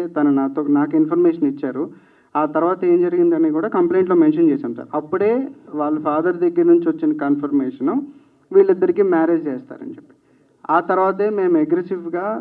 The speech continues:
ఇంకా సినిమా ప్రొడక్షన్‌లో కూడా ముందుకెళ్ళడం జరిగింది.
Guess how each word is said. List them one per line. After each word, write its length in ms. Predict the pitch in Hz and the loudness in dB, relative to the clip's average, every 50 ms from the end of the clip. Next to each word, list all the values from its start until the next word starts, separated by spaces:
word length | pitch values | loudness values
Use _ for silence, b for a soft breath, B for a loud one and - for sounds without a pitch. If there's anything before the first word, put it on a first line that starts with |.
| - - - | -10 -4 0
ఇంకా 220 | 151 156 156 180 170 | 2 2 2 2 -2
సినిమా 280 | 165 - 165 165 170 170 | -2 0 0 2 2 0
ప్రొడక్షన్‌లో 580 | 165 160 160 160 165 165 - 170 160 156 156 | 0 -2 -2 -2 -2 -2 -2 0 0 0 0
కూడా 180 | 160 165 165 165 | 0 0 2 2
ముందుకెళ్ళడం 640 | 160 156 147 147 147 156 165 160 151 143 151 156 156 | 2 4 4 4 2 2 0 -2 -2 -2 0 0 0
జరిగింది. 500 | 143 143 131 135 139 147 143 139 147 180 | 0 0 -2 -4 -2 -2 -2 -2 -4 -6